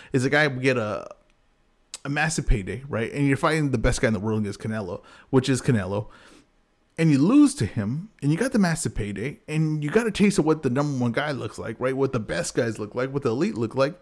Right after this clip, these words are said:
and it kinda lose that motivation to keep going. So then it kinda diminishes your win because, okay, this guy's undefeated, kinda his first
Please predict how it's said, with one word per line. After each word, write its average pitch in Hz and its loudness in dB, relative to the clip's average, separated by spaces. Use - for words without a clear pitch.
and 190 -6
it 180 -8
kinda 208 -2
lose 180 2
that 165 0
motivation 180 0
to 127 -6
keep 160 -4
going. 214 -8
So - 0
then 233 -2
it 160 -8
kinda 185 -4
diminishes 180 -2
your 139 0
win 220 0
because, 170 -2
okay, 170 2
this 131 -2
guy's 156 2
undefeated, 170 0
kinda 202 2
his 175 4
first - -4